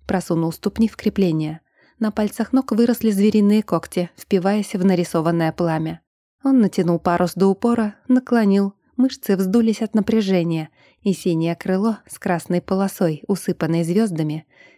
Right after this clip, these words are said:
перелетело через гребень волны, легонько чиркнув о выступающий чёрный пик скалы. Доску закружило, отбросило. Брун выровнял парус, едва не упав в воду, и помчался по волнам,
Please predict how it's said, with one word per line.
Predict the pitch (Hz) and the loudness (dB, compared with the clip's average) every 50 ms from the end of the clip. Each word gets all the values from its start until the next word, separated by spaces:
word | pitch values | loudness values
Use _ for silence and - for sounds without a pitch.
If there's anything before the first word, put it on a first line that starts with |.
| _ - | _ -2
перелетело | 214 202 - 190 190 196 196 - - 262 262 254 247 | 0 0 2 2 2 2 2 0 0 0 0 0 -2
через | - - 214 202 202 180 | 0 0 0 2 2 0
гребень | 165 165 180 185 170 151 170 165 170 | 0 0 2 2 2 2 2 0 0
волны, | 156 165 170 180 180 190 214 220 - _ _ _ | 0 0 0 0 0 0 0 -2 -2 _ _ _
легонько | - 180 185 170 170 202 214 220 214 - 202 190 | -6 -4 -4 -2 0 0 0 0 -2 -4 -6 -6
чиркнув | - - 226 226 - - 190 190 180 - - | -4 -4 -6 -6 -4 -2 -2 -2 -2 -2 -4
о | 196 180 | -4 -4
выступающий | 160 160 - - 160 156 - 170 175 180 180 180 - - - 165 | -4 -4 -4 -6 -4 -2 -2 -2 -2 -2 -2 -4 -4 -6 -8 -8
чёрный | - - 160 156 160 160 156 156 156 | -6 -6 -6 -6 -6 -6 -10 -10 -10
пик | - - - - | -12 -14 -14 -14
скалы. | - - - - 165 156 151 147 147 - _ _ _ _ _ _ _ _ _ _ | -16 -14 -10 -10 -8 -8 -8 -10 -12 -16 _ _ _ _ _ _ _ _ _ _
Доску | - 254 285 285 - - 196 | -2 -2 -2 -2 -2 -2 0
закружило, | 165 190 196 - - 175 180 165 180 226 233 220 214 208 202 - _ _ | 0 0 0 0 0 0 0 2 2 2 2 2 0 0 -2 -4 _ _
отбросило. | 247 247 220 202 170 190 190 180 - - 185 175 175 175 175 - _ _ _ _ _ _ _ | 0 0 2 2 2 2 2 2 0 0 0 0 0 -2 -6 -10 _ _ _ _ _ _ _
Брун | - 247 269 285 277 262 226 | 0 2 4 4 4 4 2
выровнял | 196 214 226 226 208 220 220 226 226 214 | 2 2 0 2 2 2 2 2 2 0
парус, | - - 180 170 156 160 160 - - - - | 0 -2 0 0 0 -2 -4 -8 -14 -10 -2
едва | - 208 196 175 175 185 | 0 0 2 2 2 2
не | 180 180 180 | 2 2 2
упав | 180 - 175 170 - - | 2 0 -2 -2 -2 -4
в | 175 | -2
воду, | 165 175 170 156 160 160 165 - _ _ _ _ _ _ | 0 0 0 2 0 -4 -4 -8 _ _ _ _ _ _
и | - 202 | -4 -4
помчался | 180 - 170 165 175 165 - - 165 165 165 - - 170 | -2 0 -2 -2 -2 -2 -2 -2 -2 -2 -4 -6 -8 -6
по | - - 180 | -2 -2 0
волнам, | 160 165 165 175 175 196 220 226 220 214 | 2 2 0 2 0 0 0 -2 -2 -4